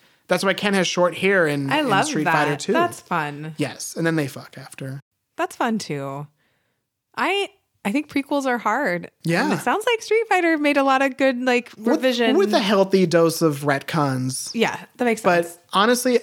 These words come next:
Speaker 1: if you really wanna see, like, how can a fighting game do a narrative with just, like, an arcade-oriented style of play, play Street Fighter Alpha Two. R-, like, brilliant game in so many different ways.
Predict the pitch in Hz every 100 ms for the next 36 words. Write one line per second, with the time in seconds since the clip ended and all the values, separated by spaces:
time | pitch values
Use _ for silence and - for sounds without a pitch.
0 | - 185 240 277 269 240 240 220 220 208
1 | 165 - 226 254 285 214 - 180 196 190
2 | 180 185 175 147 160 165 156 143 147 147
3 | 156 160 160 160 151 143 123 170 165 175
4 | 147 - _ _ _ 151 - 151 170 165
5 | - 170 165 160 151 156 147 151 156 147
6 | 139 - - 135 143 131 - 151 139 151
7 | 170 _ - 180 202 208 - 185 170 156
8 | 147 135 135 131 - 117 - _ _ 165
9 | 156 190 175 160 151 - _ 175 208 233
10 | 220 185 180 156 151 139 180 170 160 151
11 | 143 147 147 139 139 135 135 -